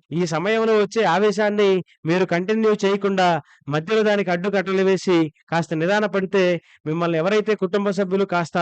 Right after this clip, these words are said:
వ్యతిరేకంగా మాట్లాడారో వారి నుంచి మీకు మళ్ళీ అనుకోకుండా సపోర్ట్ కూడా వస్తుంది. ఈరోజు రాజకీయ రంగంలో ఉన్న వారికి ఈరోజు మద్దతిచ్చే స-, వ్యక్తుల సంఖ్య మీకు పెరుగుతుంది. ఒక ముఖ్యమైన వ్యక్తితో భేటీ లేదా చర్చ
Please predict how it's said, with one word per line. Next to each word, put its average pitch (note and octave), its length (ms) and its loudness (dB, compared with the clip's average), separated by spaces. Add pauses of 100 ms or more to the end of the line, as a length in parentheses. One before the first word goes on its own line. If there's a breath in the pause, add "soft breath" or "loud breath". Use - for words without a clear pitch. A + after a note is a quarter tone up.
(100)
వ్యతిరేకంగా G3 580 -2
మాట్లాడారో E3+ 680 0 (440)
వారి D3+ 300 0
నుంచి F#3 260 0
మీకు F#3 300 0
మళ్ళీ F3 280 0
అనుకోకుండా F#3 720 0 (160)
సపోర్ట్ G3+ 420 -2
కూడా G3 280 0
వస్తుంది. D#3+ 360 0 (420 soft breath)
ఈరోజు F#3 300 2
రాజకీయ G3+ 460 0
రంగంలో G#3 440 0
ఉన్న G3 140 0
వారికి G3 380 2 (360 soft breath)
ఈరోజు F3 260 2
మద్దతిచ్చే G3 840 0
స-, F3 280 -2
వ్యక్తుల D#3 340 0
సంఖ్య F3+ 320 -2
మీకు F#3 200 0
పెరుగుతుంది. F3+ 580 0 (380 soft breath)
ఒక D3+ 140 -4
ముఖ్యమైన G#3 540 -2
వ్యక్తితో F#3+ 400 -2
భేటీ F3 380 0
లేదా E3+ 260 0
చర్చ E3+ 340 -4